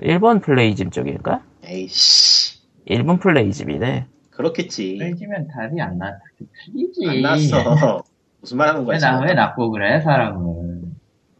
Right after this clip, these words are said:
Speaker 2: 그게 나왔으면
Speaker 1: 일본
Speaker 2: 이렇게 조용할 리가 없는데, 안 나왔어요, 아직.
Speaker 1: 일본 플레이즘에서 팔고 있다는 거.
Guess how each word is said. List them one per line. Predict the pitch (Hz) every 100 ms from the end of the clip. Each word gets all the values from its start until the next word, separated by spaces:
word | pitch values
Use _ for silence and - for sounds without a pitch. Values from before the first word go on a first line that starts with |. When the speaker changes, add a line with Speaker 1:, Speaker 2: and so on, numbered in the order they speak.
| _ _
Speaker 2:
그게 | - 120
나왔으면 | 196 127 170 175
Speaker 1:
일본 | 123 98 - -
Speaker 2:
이렇게 | 117 123
조용할 | 113 127 123
리가 | 120
없는데, | 95 104 101 92 92 - _ -
안 | 98
나왔어요, | 113 - -
아직. | - - 87 _ _ _ _ _ _ _
Speaker 1:
일본 | 151 170 190
플레이즘에서 | 175 147 135 107 107 98 107
팔고 | - 107 95 139
있다는 | - 107 101
거. | -